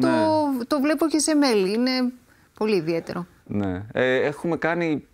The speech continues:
Speaker 2: στις πολύ αρχές, βέβαια, ένα πείραμα με κρασί,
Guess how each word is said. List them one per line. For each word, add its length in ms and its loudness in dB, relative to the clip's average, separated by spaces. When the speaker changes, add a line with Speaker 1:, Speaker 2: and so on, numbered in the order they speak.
Speaker 2:
στις 240 -6
πολύ 260 0
αρχές, 320 -2
βέβαια, 300 0
ένα 220 0
πείραμα 320 0
με 180 0
κρασί, 580 -2